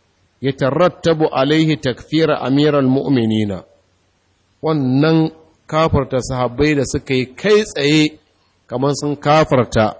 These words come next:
amirul mu'minina ne al-khal-, ah, litakhallihi an al-qiyam bi amrillah.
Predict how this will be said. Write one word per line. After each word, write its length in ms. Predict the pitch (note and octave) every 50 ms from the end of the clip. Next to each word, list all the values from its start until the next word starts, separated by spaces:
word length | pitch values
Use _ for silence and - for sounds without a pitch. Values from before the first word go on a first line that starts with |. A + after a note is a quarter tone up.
| - - _ _ _ _ _ _ _ _ _
amirul 460 | - A2 A#2 C3 C#3+ D3+ D3+ C#3 C3 B2+
mu'minina 680 | C3 C#3 E3 D3+ C#3 C3 B2 C3 C#3+ D3 D3+ C#3+ C3+
ne 300 | B2+ C3 C3 C3 C3 C3+ C3+ _ _ _ _ _ _ _ _ _ _ _ _ _ _ -
al-khal-, 500 | A2+ A2 A2 A2 - - B2 A2+ A2 A#2
ah, 560 | A#2 A2+ A2 A2 G#2+ G#2+ G#2+ G#2+ - - -
litakhallihi 1120 | A#2 A#2 A2+ A#2 - - B2+ A#2+ - - B2 A#2+ A#2 A#2+ C3 D3+ E3 E3 D#3+ D3 C#3 C#3+ C#3+ C#3 C#3+ - _ _ _ _ _ _ -
an 140 | C#3+ D3 C#3+
al-qiyam 540 | C3+ B2+ B2 - - B2 A#2+ B2+ C3 C3 B2+ A#2+
bi 80 | G#2+ A2
amrillah. 540 | G#2 A2+ A2+ A2+ G#2+ G#2+ F#2+ F#2+ F#2+ F2+